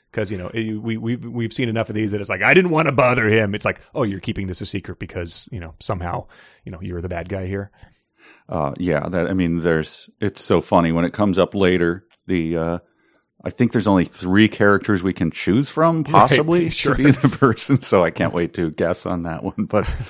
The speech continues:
Speaker 1: Well, there was that
Speaker 2: I'm
Speaker 1: a
Speaker 2: gonna
Speaker 1: naked
Speaker 2: guess that
Speaker 1: elderly woman, uh, trying to use a bedpan in the hospital,
Speaker 2: Yeah, that's
Speaker 1: I
Speaker 2: true.
Speaker 1: think,
Speaker 2: That
Speaker 1: so.
Speaker 2: could be, it could be,
Speaker 1: <laughs>
Speaker 2: could be her. Uh, but yes, I, I'm gonna put my money on the, uh,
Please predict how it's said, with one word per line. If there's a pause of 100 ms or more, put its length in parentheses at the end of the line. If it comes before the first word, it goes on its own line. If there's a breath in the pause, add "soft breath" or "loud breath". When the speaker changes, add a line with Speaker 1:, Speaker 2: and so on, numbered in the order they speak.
(180)
Speaker 1:
Well,
there
was
that
Speaker 2:
I'm
Speaker 1:
a
Speaker 2:
gonna
Speaker 1:
naked
Speaker 2:
guess
that
Speaker 1:
elderly
woman,
uh,
trying
to
use
a
bedpan
in
the
hospital,
Speaker 2:
Yeah,
that's
Speaker 1:
I
Speaker 2:
true.
Speaker 1:
think,
Speaker 2:
That
Speaker 1:
so.
Speaker 2:
could
be,
it
could
be,
Speaker 1:
<laughs>
Speaker 2:
could
be
her. (640 loud breath)
Uh,
but
yes,
I, (140)
I'm
gonna
put
my
money
on
the,
uh,